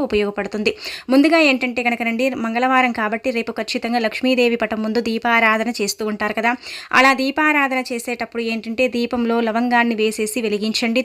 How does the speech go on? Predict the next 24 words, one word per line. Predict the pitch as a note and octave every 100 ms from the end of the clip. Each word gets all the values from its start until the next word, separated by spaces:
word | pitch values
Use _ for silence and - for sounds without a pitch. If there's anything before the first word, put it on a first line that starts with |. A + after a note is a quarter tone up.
| B3
తమలపాకు | B3+ C#4 C#4+ C4+ C4
పైన | A3+ A#3 A3
దీపాన్ని | G#3+ A#3 B3 B3
పెట్టుకోండి. | G#3+ G#3 G#3 G3+ - - - - A3+
అలా | A#3+ A#3+
పెట్టుకుంటే | A#3+ B3+ C4+ B3 A#3+ A#3
బ్రహ్మాండమైన | G#3+ A3+ A#3 B3+ B3 A#3
ఫలితం | G#3+ G#3+ B3 G#3
వస్తుందన్నమాట. | - G#3+ G#3 G#3+ G#3+ - - - -
ఎందుకంటే | B3+ D4+ C#4+ C4+ C#4+
తమలపాకుపై | B3 B3+ C4 C#4 C4+ B3+ A#3+
పెట్టే | A3+ A#3 A#3
దీపం | A3 A3 A#3+
లక్ష్మీదేవికి | A3 - B3 A#3+ A3+ G#3+ A#3+
చాలా | A3 G3+ G#3 G3+
ఇష్టం. | - - -
అలానే | G#3+ A3 B3+ B3
కాకుండా | A#3 A#3 A#3+ A3
ఏంటంటే | A#3 A3+ C4 A3+
డైరెక్ట్గా | G#3+ A#3 A#3+ A#3 A#3
నేలపై | A3 G#3+ A#3 A#3
పెట్టకూడదు. | G#3 G#3+ A3 G#3+ - - - - A#3
మీరు | A#3 B3
తమలపాకు | A#3 B3+ C4+ C4